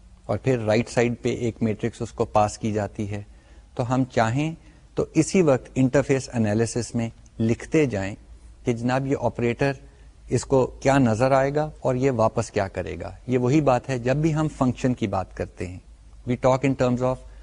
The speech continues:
what is the return type of this function, what is passed to this function, and then we say what this function will do.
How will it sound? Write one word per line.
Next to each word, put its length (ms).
what 100
is 160
the 100
return 400
type 260
of 140
this 220
function, 340
what 100
is 200
passed 320
to 100
this 200
function, 380
and 160
then 200
we 100
say 280
what 320
this 200
function 340
will 160
do. 60